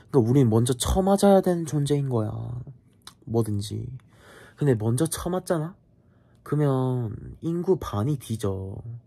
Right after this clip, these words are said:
지금 경기도에 이천만 명 있는 거 알지? 서울, 경기도 합치면 이천,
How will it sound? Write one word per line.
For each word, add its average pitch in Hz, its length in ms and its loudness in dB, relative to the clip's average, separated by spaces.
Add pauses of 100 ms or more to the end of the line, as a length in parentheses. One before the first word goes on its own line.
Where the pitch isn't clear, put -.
(380)
지금 120 200 -4
경기도에 120 960 -2
이천만 165 500 -4
명 127 140 -4
있는 110 200 -4
거 101 80 -4
알지? - 400 -10 (760)
서울, 170 460 0
경기도 123 380 -2
합치면 127 460 -8
이천, 143 680 -6